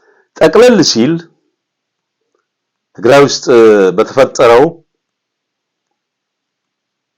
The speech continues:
ይሄ ፓወር ስትራግል የስልጣን ግብግብና ቁርቁስ እርሱን ብለው ይጀምሩና ከዛማ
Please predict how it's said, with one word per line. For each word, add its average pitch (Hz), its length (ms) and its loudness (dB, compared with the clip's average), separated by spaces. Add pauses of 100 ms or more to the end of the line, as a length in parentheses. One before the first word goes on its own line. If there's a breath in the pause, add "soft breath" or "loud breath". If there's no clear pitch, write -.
(120)
ይሄ 117 120 2 (340)
ፓወር 165 340 0
ስትራግል 190 540 -4 (1700)
የስልጣን 139 560 -2 (420 loud breath)
ግብግብና 123 800 -2 (260)
ቁርቁስ 143 580 0 (2500)
እርሱን 180 460 -2
ብለው 123 280 2 (160)
ይጀምሩና 123 600 0 (1900)
ከዛማ 117 460 -2